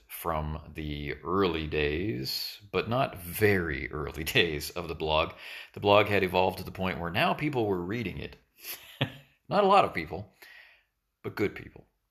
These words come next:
And there was interaction. And so it was good. Today's not recycled, but revived post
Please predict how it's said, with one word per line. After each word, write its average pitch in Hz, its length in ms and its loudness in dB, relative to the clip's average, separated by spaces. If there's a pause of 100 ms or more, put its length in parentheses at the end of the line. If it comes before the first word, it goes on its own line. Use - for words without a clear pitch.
(160)
And 90 220 -4
there 82 180 2
was 82 380 -2 (100)
interaction. 95 720 2 (720)
And - 160 -12
so 71 380 -4 (180)
it - 160 -8
was 69 200 -6
good. 71 320 -8 (1400)
Today's 101 500 6 (1120)
not 104 300 2 (260)
recycled, 78 960 -4
but 73 360 -4
revived 90 960 2 (380)
post 85 460 -6